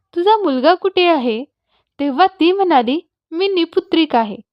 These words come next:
मच्छिंद्रनाथ यावर म्हणाला, "मी तुला बारा वर्षापूर्वी विभूती मंत्रून दिली होती, असे असता तू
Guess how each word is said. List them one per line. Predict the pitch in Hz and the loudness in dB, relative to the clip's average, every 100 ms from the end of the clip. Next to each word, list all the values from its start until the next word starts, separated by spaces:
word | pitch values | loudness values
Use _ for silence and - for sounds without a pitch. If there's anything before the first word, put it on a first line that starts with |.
| _ _ _ _ 233 | _ _ _ _ -10
मच्छिंद्रनाथ | 240 - 370 403 403 415 415 | -10 -2 0 2 2 0 2
यावर | 320 294 294 320 | 2 4 2 0
म्हणाला, | 294 240 208 202 254 _ _ _ 262 | 0 0 0 -2 -6 _ _ _ -6
"मी | 349 | -2
तुला | 403 403 | 2 2
बारा | 370 277 247 269 392 | 2 4 2 4 2
वर्षापूर्वी | 403 392 392 392 370 330 339 320 | 2 2 0 2 2 2 2 0
विभूती | 226 - 254 339 427 427 | -6 -6 -2 0 0 -2
मंत्रून | 415 403 403 403 | -4 -2 -2 0
दिली | 370 320 302 | 2 2 2
होती, | 247 - 190 _ _ _ _ - | -2 -8 -16 _ _ _ _ -6
असे | 247 381 381 | -2 2 4
असता | 330 - 254 339 | 2 2 2 2
तू | - | 0